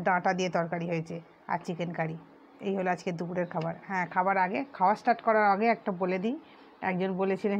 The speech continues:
যে মাছের সেই র-, এ, মশলা ফ্রাইটা কীভাবে বানিয়েছিলাম রুই মাছের। কাটাপোনা বরফের হোক, জ্যান্ত হোক, কাটাপোনা নিতে হবে, নিয়ে বড় বড় piece বেশ হবে পেটি, ওগুলো, ওইটাকে, আহ, ভালো করে ধুয়ে নুন, হলুদ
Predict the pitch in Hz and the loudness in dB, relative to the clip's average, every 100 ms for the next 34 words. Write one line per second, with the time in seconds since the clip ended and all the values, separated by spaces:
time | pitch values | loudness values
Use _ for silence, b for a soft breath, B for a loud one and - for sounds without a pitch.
0 | 202 196 185 180 196 180 196 185 180 185 | 2 2 2 2 0 2 2 2 2 2
1 | 180 175 B B B - - - - 185 | 0 -2 B B B -16 -16 -20 -14 -6
2 | 190 185 196 208 240 233 214 180 180 202 | -4 0 0 4 4 4 2 2 -2 0
3 | 208 196 185 175 170 170 175 180 233 202 | 2 2 2 2 0 -4 -4 4 4 4
4 | 170 175 165 - - - - - - - | 0 -4 -8 -10 -20 -20 -20 -20 -20 -20
5 | - - 185 175 196 196 240 254 B B | -20 -4 -2 -2 -2 0 0 -4 B B
6 | B 214 190 190 185 247 311 277 190 185 | B 0 2 2 2 2 4 4 4 0
7 | 180 233 262 285 196 185 180 190 208 214 | 2 4 6 4 4 2 2 0 0 0
8 | - 208 196 202 202 254 202 196 233 196 | -2 -4 0 2 2 2 0 0 2 2
9 | 180 185 196 196 190 190 196 185 185 240 | 4 2 0 -4 -4 -2 -2 0 -2 0
10 | 233 185 190 196 B B B B - 180 | 0 0 0 -4 B B B B -4 -4
11 | 185 196 190 220 339 - - - - 196 | -2 0 0 0 -2 -6 -20 -20 -6 -2
12 | 196 190 180 175 196 196 220 220 180 208 | 0 2 0 2 2 4 6 4 4 4
13 | 220 285 330 220 214 233 285 359 311 226 | 4 4 0 2 4 6 6 4 0 0
14 | 202 208 240 | 2 6 6